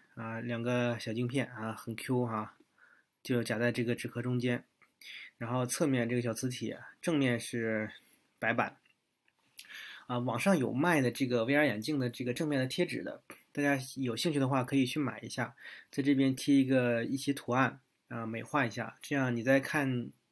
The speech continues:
这个眼镜的时候，别人看见你就是正面，比如说是一个钢铁侠的眼睛啊，或者是什么蜘蛛侠等等，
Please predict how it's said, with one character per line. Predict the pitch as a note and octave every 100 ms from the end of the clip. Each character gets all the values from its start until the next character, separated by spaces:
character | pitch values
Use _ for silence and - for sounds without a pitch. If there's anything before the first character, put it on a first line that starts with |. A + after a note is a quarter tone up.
| _ _ C3
这 | -
个 | B2
眼 | A#2
镜 | A2+ C#3+
的 | A#2+
时 | A#2+
候， | A2+
别 | A#2+
人 | B2+
看 | C3 C#3
见 | B2
你 | G#2+
就 | A#2+
是 | A2+
正 | C3+
面， | B2 A2+
比 | A2+
如 | A2+
说 | A#2+
是 | A2+ B2
一 |
个 | A#2+ A#2
钢 | C3+
铁 | B2
侠 | G#2+ G#2+
的 | A#2+
眼 | A2 G2+
睛 | A2
啊， | A#2 A2
或 | A#2
者 | A2+
是 |
什 | A2+
么 | A2+
蜘 | A2+
蛛 | B2
侠 | A#2 G#2 G#2+
等 |
等， | G#2+